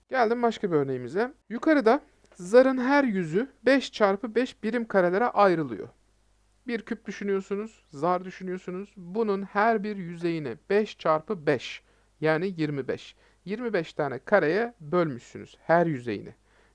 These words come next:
Küpü düşündüğünüzde dolabınıza düşünebilirsiniz, fark etmez. Yüzey olarak bakın diyorum sadece. Altı tane yüzeyi vardır. Her bir yüzeyini yirmi beş kareye parçalamışsınız. Ve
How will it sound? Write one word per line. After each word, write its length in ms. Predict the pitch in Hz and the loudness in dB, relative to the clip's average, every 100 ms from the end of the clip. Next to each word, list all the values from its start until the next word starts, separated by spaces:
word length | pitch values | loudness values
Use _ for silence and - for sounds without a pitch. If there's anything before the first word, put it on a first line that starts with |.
| - | -10
Küpü 280 | 196 196 180 | -8 -8 -12
düşündüğünüzde 880 | 180 190 175 156 131 113 143 190 | -8 -8 -6 -6 -8 -6 -6 -6
dolabınıza 520 | 170 165 147 135 117 107 | -6 -6 -4 -6 -10 -12
düşünebilirsiniz, 680 | - 113 101 104 - 110 | -12 -14 -12 -14 -16 -10
fark 300 | - 127 - | -2 -2 -4
etmez. 340 | - 175 202 151 | -12 -8 -8 -8
Yüzey 280 | 135 165 | -6 0
olarak 400 | 175 120 107 - | 0 0 -2 -6
bakın 240 | 113 - 104 | -12 -10 -8
diyorum 200 | 104 104 | -10 -10
sadece. 560 | - 110 107 147 220 - - - - | -6 -4 -4 0 0 -2 -18 -10 0
Altı 340 | 135 170 277 | 2 2 -2
tane 240 | - 170 214 | -4 -2 -2
yüzeyi 400 | 175 143 139 139 | -6 -4 -2 -2
vardır. 520 | 117 95 - - _ - | -2 -4 -10 -20 _ -14
Her 240 | 160 143 | -8 -6
bir 80 | 131 | -6
yüzeyini 420 | 139 143 123 139 | -10 -6 -6 -6
yirmi 320 | 196 151 143 156 | -8 -8 -6 -4
beş 160 | 165 | -4
kareye 280 | - 117 170 | -6 -6 -6
parçalamışsınız. 880 | - 135 - 117 107 - - - _ _ _ - _ _ _ _ 151 | -4 -6 -6 -12 -12 -16 -20 -20 _ _ _ -20 _ _ _ _ 0
Ve 280 | 226 330 | 2 2